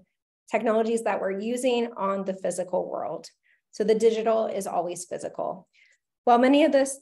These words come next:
the events this semester are virtual or hybrid, everything that we do is tied to the land and the space that we are on. We must always be mindful of the lands that the servers enabling our virtual events are on,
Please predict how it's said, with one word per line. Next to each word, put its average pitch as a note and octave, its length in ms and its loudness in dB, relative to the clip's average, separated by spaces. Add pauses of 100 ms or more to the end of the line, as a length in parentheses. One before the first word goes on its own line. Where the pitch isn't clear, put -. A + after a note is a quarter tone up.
the G#3+ 180 -8
events A3 340 2
this A#3 180 -2
semester G#3+ 440 0
are A3 80 2
virtual F#3+ 280 -2
or F3 100 2
hybrid, C4 680 2
everything A#3 400 0
that A3+ 160 -4
we G#3 100 -6
do F#3+ 220 -4
is F#3+ 100 -4
tied F#3 240 0
to F#3 100 -12
the G3+ 80 -2
land F3 300 -4
and G3 240 -4
the G3+ 80 0
space F#3 360 -8
that F3 140 -2
we E3+ 100 -4
are D#3 180 -6
on. D#3 360 -10 (300)
We A3 60 -2
must A3+ 280 0
always A#3 300 4
be C4 80 2
mindful G3+ 400 0
of G3+ 80 -6
the F3+ 80 -6
lands F3+ 320 -6
that F#3 160 -4
the F#3 80 -2
servers F3 400 -2
enabling F#3 440 -2
our F3 140 -4
virtual F3 320 -6
events F3 320 -4
are - 160 -8
on, - 280 -12